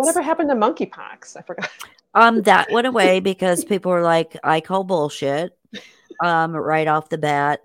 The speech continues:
Speaker 2: And so then, like I said, they brought that, the fungus thing in. And so people were like, "Oh, bullshit," 'cause there was just a,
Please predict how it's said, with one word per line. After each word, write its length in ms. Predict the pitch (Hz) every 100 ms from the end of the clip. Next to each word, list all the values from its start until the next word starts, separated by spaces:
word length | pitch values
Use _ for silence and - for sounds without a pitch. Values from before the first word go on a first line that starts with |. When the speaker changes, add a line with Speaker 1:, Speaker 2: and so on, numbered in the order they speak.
| -
Speaker 2:
And 200 | 156 147
so 320 | 170 156 147
then, 540 | 151 151 147 147 147 - -
like 340 | 147 139 -
I 100 | 147
said, 260 | 143 147 139
they 100 | 139
brought 280 | 139 135 143
that, 200 | 135 - _ _
the 100 | -
fungus 540 | 135 156 147 143 143 -
thing 260 | 151 139 143
in. 400 | 139 139 139 143
And 280 | 143 139 - _ _ _ _ _
so 320 | - 147 139
people 260 | 156 147 156
were 140 | 151
like, 280 | 143 143 143
"Oh, 140 | 180
bullshit," 640 | 165 151 143 143 143 139 -
'cause 180 | 147
there 140 | 147 143
was 160 | 143
just 340 | - 143 139 139
a, 300 | 135 127